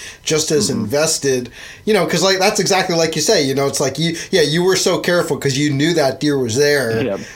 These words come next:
Speaker 1: Well,
Speaker 2: Right.
Speaker 1: guess, guess what? How many times do we go out every fall and that big deer is there? I mean, he's within,
Speaker 2: Right.
Speaker 1: you know, a hundred or two hundred yards of you while you're walking in, and you don't ever know it.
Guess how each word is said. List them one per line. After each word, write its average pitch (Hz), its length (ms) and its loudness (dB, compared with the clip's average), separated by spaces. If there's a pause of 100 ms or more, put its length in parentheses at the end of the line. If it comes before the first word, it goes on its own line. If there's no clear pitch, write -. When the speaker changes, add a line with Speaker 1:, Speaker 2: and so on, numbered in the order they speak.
(180)
Speaker 1:
Well, 208 460 2
Speaker 2:
Right. 180 240 -8
Speaker 1:
guess, 220 300 0
guess 208 280 0
what? 262 240 0
How 180 160 -2
many 180 240 0
times 175 640 -2
do 147 160 -2
we 156 140 0
go 151 200 2
out 160 520 0
every 143 280 -2
fall 143 600 0 (200)
and 147 220 0
that 165 240 0
big 156 220 -2
deer 156 240 2
is 175 320 0
there? 110 240 -2
I 113 60 -4
mean, 131 160 -2
he's 156 280 -2
within, 165 480 0
Speaker 2:
Right. - 160 -6
Speaker 1:
you 143 120 0
know, 131 180 0
a 131 120 -2
hundred 156 380 0
or - 80 2
two 170 220 -2
hundred 139 300 -2
yards 160 300 0
of 127 120 0
you 127 160 -2
while 117 200 -2
you're 120 160 -4
walking 127 440 -2
in, 143 260 -2
and 113 160 -4
you 127 160 -2
don't 139 220 0
ever 127 180 -2
know 139 240 0
it. - 100 -8